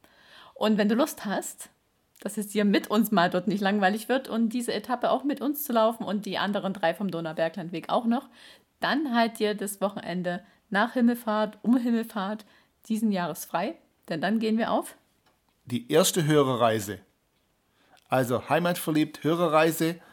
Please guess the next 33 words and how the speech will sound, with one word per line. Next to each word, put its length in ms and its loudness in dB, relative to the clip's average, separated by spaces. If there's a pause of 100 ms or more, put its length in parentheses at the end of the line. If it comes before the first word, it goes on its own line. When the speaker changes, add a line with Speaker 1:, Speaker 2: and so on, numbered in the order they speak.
(360)
Speaker 2:
am 140 -2
Wochenende 640 0 (600)
Himmelfahrt 680 -6 (480)
bis 300 -6 (100)
Sonntag. 560 -10
Also 280 -8
vier 320 -2
Tage 380 4
am 120 -6
Stück, 420 -4 (960)
zweiundsiebzig 680 2
Kilometer 680 0 (260)
mit 200 -8
uns 180 -2
auf 180 -6
Tour. 340 -8 (1000)
Speaker 1:
Und 180 -2
wir 60 -2
nehmen 320 0
auch 80 0
noch 80 -4
eine 140 -4
ganz 240 -2
kleine 360 0
Gruppe 320 -4
mit, 180 -4
an 320 -4
Wanderern 420 2
mit, 220 -2
also 180 0
höchstens 380 -2
neun 200 2
Leute. 360 4